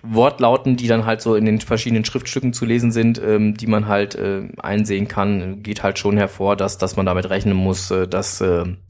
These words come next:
Waldbesitzer oder sonstiges, dass die Tendenz eher dahin geht, äh, dass man überlegt, äh, das Waldbetretungsrecht oder, äh, ja, das Betretungsrecht im, im Wald halt einfach zu verschärfen. Ähm, was das jetzt genau bedeutet, keine Ahnung. Ähm, es wurde gepostet von, äh, einem,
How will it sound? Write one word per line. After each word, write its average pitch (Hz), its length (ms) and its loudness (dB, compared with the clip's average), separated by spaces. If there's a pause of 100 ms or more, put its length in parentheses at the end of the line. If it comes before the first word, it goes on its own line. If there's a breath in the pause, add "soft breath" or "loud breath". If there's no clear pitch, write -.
(120)
Waldbesitzer 101 640 -2
oder 92 100 -2
sonstiges, 98 440 -2
dass 92 120 -2
die 98 100 -4
Tendenz 95 360 0
eher 95 80 -6
dahin 92 260 2
geht, 92 320 -4
äh, 85 140 -6
dass 87 220 -6
man 90 120 0
überlegt, 90 400 -2
äh, - 180 -8
das - 240 -4
Waldbetretungsrecht 95 1000 -2
oder, 87 360 0
äh, 82 100 0
ja, 85 80 0
das 90 100 -12
Betretungsrecht 92 640 -8
im, 95 160 -10
im 90 160 -10
Wald 87 240 -8
halt 85 180 -6
einfach 90 220 -8
zu 92 120 -6
verschärfen. 92 640 -4 (840 loud breath)
Ähm, 92 300 0
was 98 180 -2
das 98 140 -2
jetzt 98 180 0
genau 95 220 0
bedeutet, 95 460 -2
keine 95 320 -2
Ahnung. 107 440 0
Ähm, 95 460 -2
es - 400 -4
wurde 104 320 2
gepostet 107 500 -2
von, 101 380 -2
äh, 85 260 -2
einem, 92 840 -2